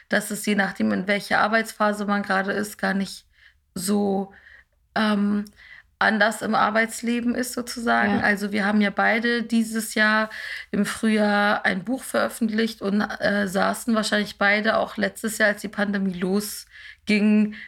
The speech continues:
Speaker 1: in der heißen
Speaker 2: Ja,
Speaker 1: Schreibphase
Speaker 2: ja,
Speaker 1: so,
Speaker 2: ja.
Speaker 1: dass wir jetzt sowieso nicht groß, ähm, unterwegs gewesen wären. Äh, nur jetzt mit der Lesereise natürlich macht es so den Unterschied, mach-, finden Sachen live statt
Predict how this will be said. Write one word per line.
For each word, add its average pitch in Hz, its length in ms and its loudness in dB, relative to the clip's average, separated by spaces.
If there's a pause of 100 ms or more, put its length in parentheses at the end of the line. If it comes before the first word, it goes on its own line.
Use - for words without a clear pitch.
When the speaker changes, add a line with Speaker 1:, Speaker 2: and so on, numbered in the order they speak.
(260)
Speaker 1:
in 202 200 2
der 190 360 4 (100)
heißen 196 320 2
Speaker 2:
Ja, 226 140 4
Speaker 1:
Schreibphase 214 680 6
Speaker 2:
ja, 208 60 2
Speaker 1:
so, 220 220 0
Speaker 2:
ja. 214 80 -2 (300)
Speaker 1:
dass 190 260 2
wir 196 80 0
jetzt 202 160 -4
sowieso 208 400 2
nicht 220 240 0
groß, 180 460 -4
ähm, 185 500 0 (300)
unterwegs 208 560 0
gewesen 214 500 0
wären. 220 420 2 (520)
Äh, 202 540 2 (580)
nur 208 340 4
jetzt - 420 0
mit 196 200 0
der 185 220 0
Lesereise 185 680 0
natürlich 185 540 -4
macht 190 260 -2
es - 160 -6
so 170 120 -4
den 175 220 -4
Unterschied, 196 760 -4
mach-, 190 340 -2
finden 180 400 -6
Sachen 190 320 -4
live 190 240 0
statt - 400 -4